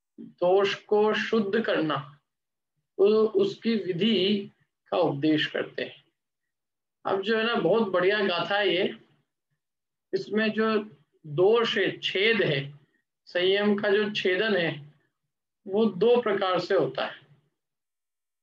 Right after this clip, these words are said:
एक तो बहिरंग छेद और एक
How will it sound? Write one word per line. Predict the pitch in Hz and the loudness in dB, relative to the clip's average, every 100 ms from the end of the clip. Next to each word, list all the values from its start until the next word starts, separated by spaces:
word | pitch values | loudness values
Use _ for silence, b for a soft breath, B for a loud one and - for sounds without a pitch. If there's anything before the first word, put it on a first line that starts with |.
| _ _ | _ _
एक | 185 180 - - | -4 -4 -6 -2
तो | 220 220 | 0 0
बहिरंग | 214 185 180 202 220 226 220 | 0 0 2 2 4 4 2
छेद | - 160 147 139 - _ _ _ _ _ _ _ _ _ _ _ | 0 0 -2 -4 -16 _ _ _ _ _ _ _ _ _ _ _
और | 185 196 - | 0 0 0
एक | 196 220 220 - | -2 0 -2 -6